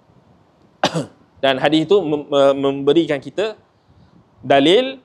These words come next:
bahawasanya neraka itu dan syurga itu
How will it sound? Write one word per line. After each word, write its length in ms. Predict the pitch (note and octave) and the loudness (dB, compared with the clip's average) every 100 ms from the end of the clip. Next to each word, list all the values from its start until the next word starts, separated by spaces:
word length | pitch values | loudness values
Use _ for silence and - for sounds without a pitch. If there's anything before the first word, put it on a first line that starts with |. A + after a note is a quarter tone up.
| _ _ | _ _
bahawasanya 680 | B2+ C3 C#3+ C#3+ D3+ G3 A3+ _ _ _ _ | -2 0 0 -4 -4 -6 -8 _ _ _ _
neraka 400 | B2+ D3 - E3 | -2 -2 0 -2
itu 360 | C#3+ D#3+ B3 | -2 -4 -6
dan 120 | F3+ C#3 | -4 -4
syurga 320 | D3+ D3 D3+ | -4 -4 -2
itu 360 | D3 D3 C4 | -4 -4 -6